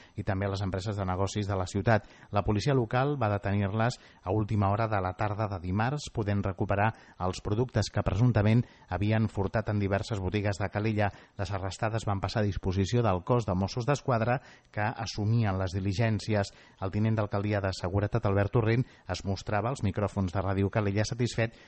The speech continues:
per la resposta que els comerciants van donar a la crida a col·laborar amb els agents i així poder tancar el cercle al voltant d'aquestes dues persones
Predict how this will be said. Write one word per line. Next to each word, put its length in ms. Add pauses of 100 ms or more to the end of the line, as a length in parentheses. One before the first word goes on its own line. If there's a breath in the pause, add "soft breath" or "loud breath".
(140 soft breath)
per 160
la 80
resposta 460
que 100
els 80
comerciants 560
van 160
donar 240 (300 loud breath)
a 100
la 160
crida 320
a 80
col·laborar 400
amb 160
els 160
agents 320
i 80
així 240
poder 220
tancar 400 (260 soft breath)
el 160
cercle 320
al 140
voltant 260
d'aquestes 480
dues 240
persones 540